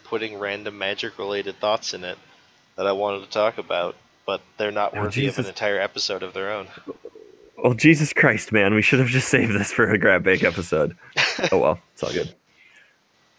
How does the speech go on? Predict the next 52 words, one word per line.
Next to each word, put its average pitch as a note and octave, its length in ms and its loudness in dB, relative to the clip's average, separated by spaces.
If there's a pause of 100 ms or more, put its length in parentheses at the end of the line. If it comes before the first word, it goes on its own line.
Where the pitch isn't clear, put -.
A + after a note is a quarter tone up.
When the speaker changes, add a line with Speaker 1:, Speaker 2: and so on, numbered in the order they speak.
(460)
Speaker 2:
We A#2+ 100 2
should C3+ 120 2
talk D#3+ 160 6
about D#3+ 160 8
something C3+ 320 4
not A2+ 180 4
Magic-related F#2+ 680 2
just F2+ 220 -8
because. E2 500 -4 (200)
Speaker 1:
But - 80 -4
I A2 100 0
have B2 120 -4
Speaker 2:
I - 0 -
know - 80 -2 (160)
Speaker 1:
another D3+ 40 6
Speaker 2:
we're D3+ 120 8
a A#2+ 40 6
Magic A2 260 4
podcast G2 460 2
and G#2 80 0
all, G2+ 60 2
but G#2+ 100 4
it's G2 100 -2
a A#2+ 60 2
bonus A2 360 4
episode. F2 440 0 (140)
Speaker 1:
But A#2 100 6
Speaker 2:
Let's - 20 2
Speaker 1:
I A#2+ 40 2
have, B2 80 2
Speaker 2:
actually, A#2+ 280 2
you G2+ 80 2
got, F2+ 120 -4
you A2+ 260 -8
got G2 100 -18
one G#2 120 -8
more G2+ 120 -2
thing, F#2+ 200 -2
don't E2+ 180 -2
Speaker 1:
I A2+ 40 -2
Speaker 2:
you? A2 80 0
Speaker 1:
have, G#2+ 200 -6
I A2 80 -2
have G#2+ 160 -2
one G#2+ 220 -4
more G2 480 -6 (480)
Magic-related G2 580 -6
Speaker 2:
Is G2+ 140 6
it - 20 6
Speaker 1:
topic. G2+ 140 6
Speaker 2:
important? - 360 2 (520)
Speaker 1:
Uh, C3 880 6